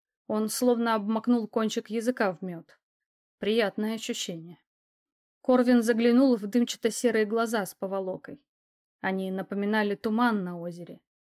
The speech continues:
Непроглядный, затягивающий. В таком легко заблудиться. Раз попав,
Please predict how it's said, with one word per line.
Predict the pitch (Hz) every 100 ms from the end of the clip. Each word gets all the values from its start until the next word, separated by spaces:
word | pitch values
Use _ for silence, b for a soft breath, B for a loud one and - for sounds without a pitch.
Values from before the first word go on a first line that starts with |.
| -
Непроглядный, | 202 196 196 185 196 214 180 175 _ -
затягивающий. | 208 226 233 190 175 170 175 170 208 - _ _ _ _ _
В | -
таком | - 196 208 208
легко | 208 - 220
заблудиться. | 202 185 214 208 240 - - 175 _ _ _ _ _
Раз | 208 247 247
попав, | - - 233 254 -